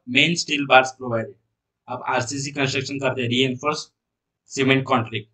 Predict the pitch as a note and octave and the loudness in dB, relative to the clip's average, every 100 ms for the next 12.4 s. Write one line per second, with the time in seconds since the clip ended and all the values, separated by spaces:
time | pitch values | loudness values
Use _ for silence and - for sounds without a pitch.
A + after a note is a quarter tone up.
0 | _ _ - B2+ A#2+ A#2 G#2+ _ _ _ | _ _ 0 2 2 -2 -4 _ _ _
1 | _ B2+ B2 A#2 A#2 B2+ B2 A2+ A2+ G#2 | _ -2 0 2 4 6 6 2 -6 -14
2 | F#2 _ _ _ _ _ - C3 B2 D3 | -18 _ _ _ _ _ 0 2 4 4
3 | E3 G3 - _ _ _ _ _ _ - | 2 0 -8 _ _ _ _ _ _ -4
4 | C3 D3 F3+ - E3+ D#3+ C#3 B2 C#3 C3+ | 4 6 6 4 2 4 6 4 4 0
5 | C#3 C#3+ C#3 C3+ - C3 C#3 C#3+ C3 A#2 | 2 4 2 2 -2 -6 -4 0 0 0
6 | A2+ G2 - - A#2 A#2 A#2 D3+ - _ | -10 -14 -20 -14 -4 -4 -2 -6 -6 _
7 | _ _ - - D3+ C#3+ F3 F3+ F3+ D3 | _ _ -6 2 4 6 6 4 2 0
8 | C#3+ - _ _ _ _ _ C3+ B2+ C3 | -2 -4 _ _ _ _ _ -10 -4 -2
9 | A2+ C#3 D3 C#3 C3+ B2 A2+ A2+ C3 _ | 0 0 4 6 6 6 -2 -6 -10 _
10 | _ _ _ _ _ A#2+ E3+ E3 - C3+ | _ _ _ _ _ -6 -4 -4 -4 -4
11 | A2+ B2+ B2+ B2 C3+ - C3 C3 C3 B2 | -2 2 2 4 4 4 -2 -8 -4 0
12 | B2+ A#2+ A2+ - | 2 0 -4 -8